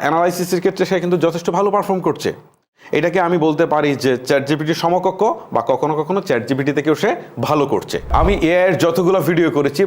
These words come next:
মোটামুটি সব কটাতেই একটা কথা বলেছিলাম যে আমার দেখা পাঁচটি সেরা সিনেমা হচ্ছে এইগুলা, তুমি আমাকে সেই অনুযায়ী পাঁচটা সিনেমা সাজেস্ট করো। দেখেন,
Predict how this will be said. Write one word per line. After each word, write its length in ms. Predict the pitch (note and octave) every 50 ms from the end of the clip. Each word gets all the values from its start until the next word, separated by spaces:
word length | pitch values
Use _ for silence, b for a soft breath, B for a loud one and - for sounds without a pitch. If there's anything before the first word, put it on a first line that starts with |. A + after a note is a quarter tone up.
| - D3
মোটামুটি 300 | D#3+ F3 E3 E3+ E3 D#3+ D#3 -
সব 120 | D3+ C#3 C#3 -
কটাতেই 320 | E3+ D#3+ D#3+ D#3 E3+ F3+ D#3+ C#3
একটা 140 | - - D#3 C#3+
কথা 160 | D3+ C#3+ D#3 D3 C#3
বলেছিলাম 380 | C3+ C3+ B2+ C3+ C#3+ B2 A2+ - - - _ _ B B B B
যে 80 | A2+ A#2+ A2+ A2+
আমার 160 | B2 C#3+ D3 D3 D3
দেখা 200 | D3 D3 F3 D#3+ D#3+ - - - -
পাঁচটি 280 | C3 C3 C3 - - D3+ D3
সেরা 180 | - D3 C#3 C3+ C3+
সিনেমা 240 | - C#3 C3 C3 C3+ C3+
হচ্ছে 280 | C#3 C3 C3+ - - D3 C3 - - - C3
এইগুলা, 280 | B2+ A#2+ B2 D#3+ F#3 A#3+ D#4 - - - - - - - - - -
তুমি 160 | D#3 D3+ D#3+ D3+ C#3
আমাকে 180 | C#3 C3 C#3 C3+
সেই 120 | - C#3 C3 C3
অনুযায়ী 200 | B2+ B2+ C3 B2+ -
পাঁচটা 200 | G2 - - A2+ -
সিনেমা 200 | - A#2+ A2+ A#2 A2+ -
সাজেস্ট 280 | D#3 E3+ D#3+ - - -
করো। 100 | F#2+ E2+ D#2 B B B B B B B B B B B C#3
দেখেন, 260 | D#3 D#3+ E3 G3 D3+